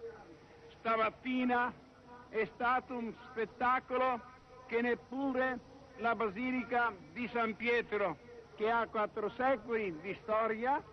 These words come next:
non ha mai potuto contemplare. Apparteniamo quindi ad un'epoca nella quale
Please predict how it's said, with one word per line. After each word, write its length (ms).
non 200
ha 80
mai 300
potuto 520
contemplare. 960
Apparteniamo 1000
quindi 540
ad 220
un'epoca 720
nella 360
quale 560